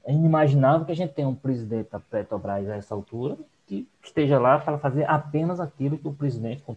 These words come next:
toda a sua capacidade já demonstrada de não entender as coisas,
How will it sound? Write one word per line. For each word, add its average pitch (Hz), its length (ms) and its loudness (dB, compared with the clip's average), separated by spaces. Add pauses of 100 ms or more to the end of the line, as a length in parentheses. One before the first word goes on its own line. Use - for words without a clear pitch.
toda 202 260 -2
a 165 40 -6
sua 156 480 0
capacidade 120 540 -4
já 117 80 -2
demonstrada 113 680 -4
de 113 120 -4
não 127 140 -2
entender 120 360 -2
as 104 160 -8
coisas, 143 480 -4